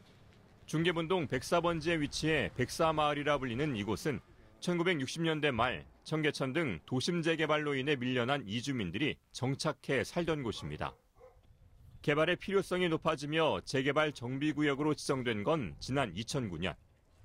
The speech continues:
엘에이치 공사가 시행자로 참여했지만 전면 철거가 아닌 보전과 관리를 가미한 주거지 보전 사업으로 사업 방식이 바뀌면서 엘에이치 공사는 사업성이 없다며 중도 포기했습니다.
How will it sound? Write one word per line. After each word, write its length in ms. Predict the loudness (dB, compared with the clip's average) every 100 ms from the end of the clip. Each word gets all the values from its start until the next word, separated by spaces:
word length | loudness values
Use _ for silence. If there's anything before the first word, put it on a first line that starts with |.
| -20 -20 -8 0
엘에이치 340 | 0 0 0
공사가 520 | -2 0 2 4 2
시행자로 640 | 0 -4 -2 0 0 0
참여했지만 680 | 0 -2 0 0 -2 -4 -4 -8 -20 -20 -4
전면 340 | 0 2 2
철거가 460 | 0 -2 0 2 2
아닌 340 | 2 -2 -4 -6 -2
보전과 640 | 2 2 0 0 2 2 -2
관리를 420 | -2 0 2 2
가미한 540 | 2 0 0 -2 -2 -10
주거지 400 | -6 0 0 0
보전 480 | -4 -2 0 2 0
사업으로 600 | 0 0 0 2 2 2
사업 360 | -2 0 2 2
방식이 520 | 0 -2 -4 -2 -2
바뀌면서 720 | -2 -6 -4 -2 -2 0 -2 -2 -14 -20 -20 _
엘에이치 320 | 0 2 0
공사는 500 | -2 0 0 0 -2
사업성이 640 | -6 2 2 2 0 0 2
없다며 600 | 0 0 -2 2 0 0
중도 440 | -4 -2 0 0 -2
포기했습니다. 840 | -2 0 0 0 -6 -8 -6 -6